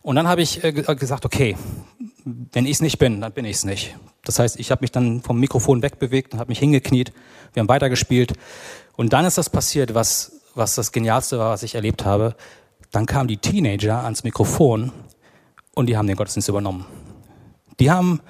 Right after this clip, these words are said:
Aufruf gemacht, füreinander gebetet, die haben, ähm, prophetische Worte weitergegeben, für Nationen gebetet, alles Mögliche gemacht,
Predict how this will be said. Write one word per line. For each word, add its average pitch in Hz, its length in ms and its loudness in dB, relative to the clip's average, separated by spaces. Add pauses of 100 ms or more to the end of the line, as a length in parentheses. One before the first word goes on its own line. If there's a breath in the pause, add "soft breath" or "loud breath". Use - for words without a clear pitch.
(120)
Aufruf 185 480 2
gemacht, 143 460 -2
füreinander 156 400 0
gebetet, 123 580 2 (460 loud breath)
die - 140 2
haben, 147 420 2
ähm, 127 500 2 (1300 loud breath)
prophetische 151 500 4
Worte 127 280 4
weitergegeben, 120 480 0
für 151 140 2
Nationen 131 360 0
gebetet, 127 260 -2
alles - 220 -4
Mögliche 123 520 0 (640 loud breath)
gemacht, 123 420 -6